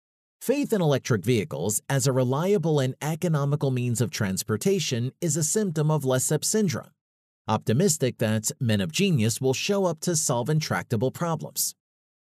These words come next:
Fully loaded costs of renewables and electric vehicles make ownership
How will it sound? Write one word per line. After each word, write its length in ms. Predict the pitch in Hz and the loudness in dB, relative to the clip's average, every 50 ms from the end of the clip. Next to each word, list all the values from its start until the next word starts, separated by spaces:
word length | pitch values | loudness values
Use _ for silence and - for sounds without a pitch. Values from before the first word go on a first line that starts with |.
| _ _ _ _ | _ _ _ _
Fully 320 | - - 247 269 277 269 226 | -2 0 2 2 2 4 4
loaded 320 | 180 156 147 135 139 120 | 6 6 6 6 4 2
costs 500 | - - 120 113 117 - - - - - | 0 0 0 2 2 0 -2 0 0 0
of 80 | 127 90 | 2 2
renewables 680 | 110 107 110 117 139 156 165 156 170 180 185 165 160 - - | 2 2 2 4 4 2 2 2 2 2 2 0 0 -2 -4
and 280 | 160 175 208 220 214 | -4 -2 0 2 2
electric 440 | 214 175 165 151 156 - 151 123 107 | 2 2 2 0 0 0 0 -2 0
vehicles 520 | - 170 165 123 80 - 78 87 107 107 110 | 0 0 0 0 -2 -2 -2 -2 -2 0 0
make 240 | 120 117 117 - - - | 0 0 -2 -2 -4 -4
ownership 580 | 180 208 208 196 165 151 - - 147 147 151 | -2 0 0 0 0 0 2 2 2 2 0